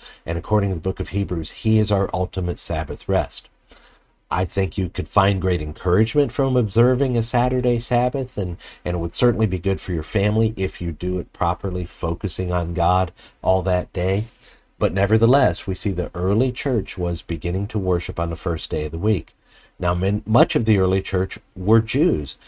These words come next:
so they would also still celebrate the Sabbath,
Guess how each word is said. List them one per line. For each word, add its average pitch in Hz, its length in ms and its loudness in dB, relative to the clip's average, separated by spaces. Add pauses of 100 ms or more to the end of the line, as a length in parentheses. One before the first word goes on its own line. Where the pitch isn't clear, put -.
(160)
so - 160 2
they 113 140 8
would 101 280 2 (200)
also 143 460 6
still 135 360 2
celebrate 85 600 0
the 78 80 -6
Sabbath, 110 760 -4